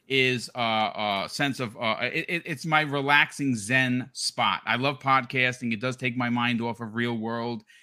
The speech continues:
shenanigans, and there's been a lot going on, but I'm happy to be back, happy to be talking Xbox and Box and Burger, talking about welcome back. My God, it feels like you haven't been here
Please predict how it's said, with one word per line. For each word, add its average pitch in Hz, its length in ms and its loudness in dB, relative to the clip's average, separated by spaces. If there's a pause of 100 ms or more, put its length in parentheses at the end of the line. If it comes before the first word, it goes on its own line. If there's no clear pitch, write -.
(160)
shenanigans, 120 760 2
and 120 140 2
there's 139 140 0
been 143 120 -2
a 143 40 0
lot 139 240 6
going 127 240 0
on, 117 280 2
but 110 200 -2
I'm 117 160 2
happy 143 380 6
to 127 100 -2
be 123 120 2
back, 113 360 4
happy 170 260 6
to 160 60 -2
be 151 120 -4
talking 143 360 -2
Xbox 127 680 -2 (480)
and 135 320 4
Box 262 380 8
and 185 160 0
Burger, 170 380 4
talking 294 420 -4
about 190 320 -2
welcome 202 420 -2
back. 214 440 2
My 254 320 2
God, 202 380 4
it 160 100 0
feels 214 220 -2
like - 140 -6
you 185 60 0
haven't 190 240 2
been 180 140 0
here 165 460 2